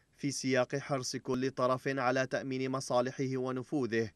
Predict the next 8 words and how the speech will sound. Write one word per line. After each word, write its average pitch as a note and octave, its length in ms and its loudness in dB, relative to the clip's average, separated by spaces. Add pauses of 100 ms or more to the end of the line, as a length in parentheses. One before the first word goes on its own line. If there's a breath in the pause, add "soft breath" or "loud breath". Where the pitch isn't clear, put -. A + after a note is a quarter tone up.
(380 soft breath)
في D3 100 0
البلد B2 420 2
الذي A#2+ 400 0
يواجه B2 480 0
حزمة A#2+ 460 -6
من C3 320 0
الأزمات A#2 580 -2
العاصفة A#2 840 0